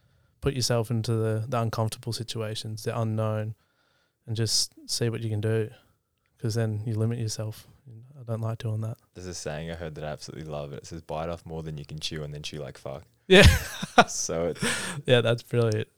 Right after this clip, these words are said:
Speaker 2: so it's like
Speaker 1: Yeah.
Speaker 2: that. It's like, do something and step into something that's completely out of your comfort zone,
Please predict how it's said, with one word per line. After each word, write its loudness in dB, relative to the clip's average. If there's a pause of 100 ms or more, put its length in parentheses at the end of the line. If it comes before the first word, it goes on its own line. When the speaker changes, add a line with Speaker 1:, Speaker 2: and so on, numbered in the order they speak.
Speaker 2:
so 0
it's -4
like -2
Speaker 1:
Yeah. 0
Speaker 2:
that. -2
It's -6
like, -6
do -2
something -4 (500)
and -8
step -2
into -4
something -4
that's -8
completely -6
out -4
of -6
your -6
comfort -10
zone, -10